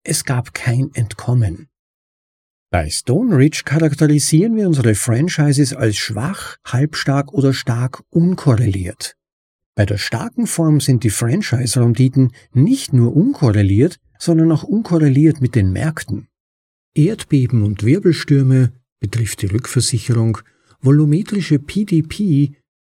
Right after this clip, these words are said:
P D P bedeutet Proven Developed Producing, für die Bohrlochproduktion, was den Sektor Erdgas betrifft, und an die Lebensdauer gebundene Erträge. Hier steht die Einführung in Quartal eins zweitausendvierundzwanzig bevor.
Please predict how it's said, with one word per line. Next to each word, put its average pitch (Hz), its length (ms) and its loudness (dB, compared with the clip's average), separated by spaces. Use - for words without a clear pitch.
P 123 160 0
D 110 120 -2
P 190 240 -2
bedeutet 113 540 -2
Proven 147 440 0
Developed 110 640 0
Producing, 131 760 0
für - 160 2
die 139 120 2
Bohrlochproduktion, 113 1300 0
was 104 160 -2
den 104 100 0
Sektor 127 420 -2
Erdgas 113 580 -2
betrifft, 117 500 -2
und 220 240 0
an 156 140 2
die 120 80 2
Lebensdauer 131 760 0
gebundene 120 560 2
Erträge. 123 640 0
Hier 175 220 2
steht 147 240 -2
die 139 100 0
Einführung 117 600 0
in 127 100 0
Quartal 120 400 -2
eins 92 340 -2
zweitausendvierundzwanzig 110 1200 -2
bevor. 95 560 -10